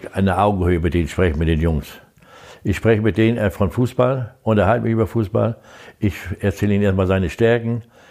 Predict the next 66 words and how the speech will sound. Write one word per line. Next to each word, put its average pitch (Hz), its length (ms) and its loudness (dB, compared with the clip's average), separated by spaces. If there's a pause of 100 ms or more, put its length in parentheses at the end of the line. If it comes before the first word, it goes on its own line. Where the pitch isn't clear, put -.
(160)
dann 101 160 0
erzähle 104 360 0
ich 95 80 2
ihnen 98 80 2
auch 98 140 2
mal, 95 140 0
was 95 80 2
ich 90 60 2
mal 90 100 0
beobachtet 104 440 2
habe. 101 160 2 (520)
Das 92 180 -4
hat 90 100 2
er 82 100 0
da, 101 280 0
wenn 95 140 2
er 90 180 -2
siebzehn, 95 320 -2
achtzehn 110 380 -2
ist, 104 360 -4
da 107 120 4
hat 107 80 4
er 104 60 2
ein 90 100 -4
Tor 107 180 2
geschossen 95 380 0
und 80 120 -4
da, 107 300 2 (340)
da 87 120 2
hat 92 80 4
er 92 80 2
mal 87 100 0
einen 80 80 -2
Foul 110 300 2
gemacht 104 300 0
und 98 100 -2
ich 85 100 -4
bin, 92 200 -4
bin, 90 260 -2
sind 95 260 -2
so 101 160 0
begeistert, 101 540 0
dass 95 120 -2
ich 95 80 -2
das 90 180 0
weiß. 80 380 0 (540)
Wer 98 80 2
bekümmert 98 380 0
sich 87 120 -4
da 85 80 0
schon 76 160 -4
drum? 78 200 -2
Ich 78 120 -2
gehe 104 120 2
nicht 104 180 0
bloß 98 180 0
von, 95 300 0 (640)
von 95 140 0
Empfehlung, 117 500 2
ich 98 140 -2
selbst 110 260 0
gucke 101 160 -4
mir 101 80 2
den 95 160 0
Jungen 95 200 0
an. 87 220 -2